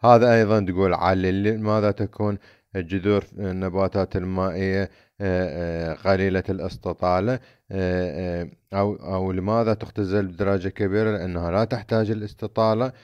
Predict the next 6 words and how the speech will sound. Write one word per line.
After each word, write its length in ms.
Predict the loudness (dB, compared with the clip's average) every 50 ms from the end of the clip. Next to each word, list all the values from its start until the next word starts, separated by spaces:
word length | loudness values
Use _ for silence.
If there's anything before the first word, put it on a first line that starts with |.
| _ _ _ _ -6
آه، 180 | -4 -2 -2 -2
أو 300 | 0 2 2 2 2 0
النمو 360 | 0 -2 -2 -2 -2 -2 -2
بغية 400 | -2 -2 -2 0 0 0 0 -2 -4
الحصول 500 | -8 -10 -12 -8 -2 0 0 2 2 0
للماء. 420 | -2 -2 -2 -2 0 -2 -2